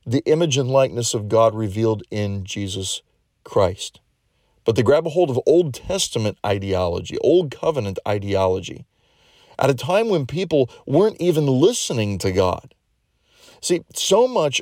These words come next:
of what happened within the Old Covenant has been dragged into the New Covenant and,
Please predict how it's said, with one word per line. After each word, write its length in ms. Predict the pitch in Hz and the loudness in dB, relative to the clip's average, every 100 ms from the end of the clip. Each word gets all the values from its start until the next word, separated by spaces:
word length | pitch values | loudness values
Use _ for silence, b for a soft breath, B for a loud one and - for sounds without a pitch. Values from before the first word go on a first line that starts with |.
| - | 2
of 280 | 117 113 | 4 2
what 440 | 113 113 120 160 - | -2 -4 2 2 0
happened 600 | 117 147 156 - 104 101 | -6 -4 -2 -2 -4 -4
within 500 | 104 - 151 151 156 | -6 -6 -8 -8 -6
the 160 | 135 - | -8 -4
Old 360 | 117 139 135 117 _ - | -2 0 -2 -6 _ -18
Covenant 640 | - 190 117 95 98 - _ _ b b b b b b b | -2 0 0 -4 -6 -14 _ _ b b b b b b b
has 180 | 143 123 | -2 0
been 200 | 143 127 | 0 0
dragged 680 | 107 104 127 170 185 165 - | -2 2 4 4 0 -2 -8
into 340 | 165 170 147 | -6 -6 -6
the 140 | 147 143 | -8 -6
New 240 | 139 185 | -4 -6
Covenant 420 | 165 113 98 - - _ _ b b b b b | -4 -4 -4 -6 -16 _ _ b b b b b
and, 300 | - 127 123 | 0 2 0